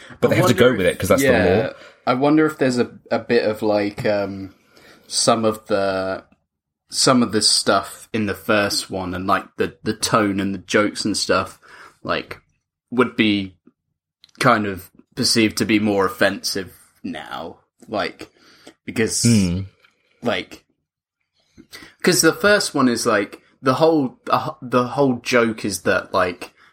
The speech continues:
Speaker 2: Eddie Murphy's just, like, this over-the-top African prince sort of thing. And it's
Speaker 1: Sure.
Speaker 2: funny because he's, like, in America in a different
Speaker 1: Out of
Speaker 2: culture.
Speaker 1: place and
Speaker 2: Yeah,
Speaker 1: doesn't,
Speaker 2: acting
Speaker 1: yeah.
Speaker 2: differently to everyone else. And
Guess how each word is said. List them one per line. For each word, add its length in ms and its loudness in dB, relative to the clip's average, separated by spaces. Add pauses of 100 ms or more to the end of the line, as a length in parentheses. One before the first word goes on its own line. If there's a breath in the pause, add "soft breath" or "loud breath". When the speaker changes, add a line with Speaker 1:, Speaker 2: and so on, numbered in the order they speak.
(140)
Speaker 2:
Eddie 220 2
Murphy's 680 0
just, 400 -4
like, 260 0
this 340 -2
over-the-top 1040 -2
African 560 -4 (180)
prince 420 -2
sort 320 -2
of 80 -20
thing. 340 -8 (340)
And 140 0
it's 80 2
Speaker 1:
Sure. 240 4
Speaker 2:
funny 180 0
because 360 -8
he's, 260 -12
like, 380 -8 (760)
in 160 2
America 640 0
in 140 -4
a 40 -8
different 400 -8
Speaker 1:
Out 220 2
of 60 2
Speaker 2:
culture. 180 -2
Speaker 1:
place 600 2
and 180 2
Speaker 2:
Yeah, 140 4
Speaker 1:
doesn't, 280 -4
Speaker 2:
acting 220 0
Speaker 1:
yeah. 200 2
Speaker 2:
differently 640 -4
to 360 -2
everyone 460 -8
else. 500 -10 (420 soft breath)
And 400 -2